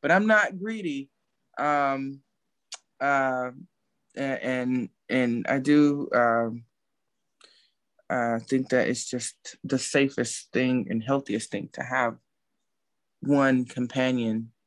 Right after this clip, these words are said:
um, that wants the same things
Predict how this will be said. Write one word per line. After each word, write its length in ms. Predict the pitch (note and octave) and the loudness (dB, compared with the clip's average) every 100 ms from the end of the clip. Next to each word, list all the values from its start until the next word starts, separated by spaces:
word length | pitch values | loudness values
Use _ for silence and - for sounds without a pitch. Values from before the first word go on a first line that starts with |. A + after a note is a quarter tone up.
| _ - | _ -12
um, 640 | A#2 A2+ A2 A2 A2 A2+ _ _ _ _ _ _ - _ _ | -6 -2 -2 -4 -8 -12 _ _ _ _ _ _ -20 _ _
that 300 | C3 A#2+ A2+ | 0 2 2
wants 580 | - B2 A#2+ - - - _ _ | 0 -2 -2 -6 -14 -18 _ _
the 140 | B2 | -10
same 400 | A#2 C3 B2 A#2 | -4 -2 0 0
things 680 | A2+ A#2 A#2 A#2 - - - | 0 -2 -2 -4 -6 -14 -16